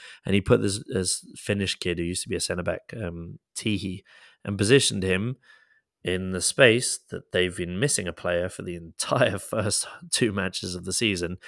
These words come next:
which should have been filled by Jimmy Durmaz, apparently. But, um, yeah, so this Teehee guy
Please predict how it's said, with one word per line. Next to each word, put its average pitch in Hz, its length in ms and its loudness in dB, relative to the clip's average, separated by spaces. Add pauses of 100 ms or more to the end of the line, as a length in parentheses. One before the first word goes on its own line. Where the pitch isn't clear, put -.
(240)
which - 200 0
should 135 200 6
have 123 60 6
been 113 160 2
filled 101 260 2
by 92 120 2
Jimmy 92 300 -2
Durmaz, 87 400 0
apparently. 87 440 -8
But, 147 280 -10 (560)
um, 85 420 -2
yeah, 85 280 4
so - 160 4
this 113 260 2 (240)
Teehee 110 360 2
guy 92 360 2